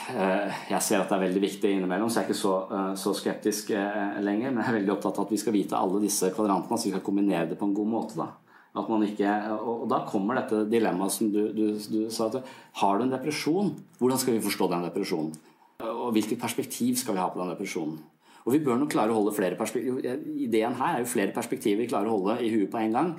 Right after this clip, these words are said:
jo større sjanse er det for at det kommer depresjonen din til livs. Og hvis man da tenker øverst til høyre, en sånn, eh, psykiatrisk identitetsteori, hvor du sier at, eh, din opplevelse av å være nedstemt handler om for lavt nivå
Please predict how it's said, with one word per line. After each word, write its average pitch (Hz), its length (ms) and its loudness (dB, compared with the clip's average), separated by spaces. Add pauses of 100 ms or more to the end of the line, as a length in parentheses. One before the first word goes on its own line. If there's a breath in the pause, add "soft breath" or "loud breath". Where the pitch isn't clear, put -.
(160 loud breath)
jo 117 100 0
større 95 240 0
sjanse 98 300 0
er 92 80 2
det - 20 -8
for 101 80 -2
at 107 60 -2
det - 40 -10
kommer 90 200 0
depresjonen 90 420 -2
din 95 80 -2
til 113 160 0
livs. - 400 -2 (680 loud breath)
Og 135 400 0
hvis 131 220 0
man 139 80 0
da 131 100 0
tenker 117 380 0 (100)
øverst 107 220 -2
til 123 80 0
høyre, 123 160 2
en 123 60 -2
sånn, 110 160 2 (180)
eh, 107 380 0 (260)
psykiatrisk 107 840 0
identitetsteori, 107 1000 0
hvor 113 160 2
du 110 100 2
sier 107 240 0
at, 95 200 -2
eh, 107 180 0 (240 loud breath)
din 110 160 4
opplevelse 101 460 0
av 104 160 2
å - 20 0
være 101 180 2
nedstemt 131 560 0
handler 95 460 2
om 110 240 2
for 110 160 -2
lavt 95 480 -2
nivå 101 240 2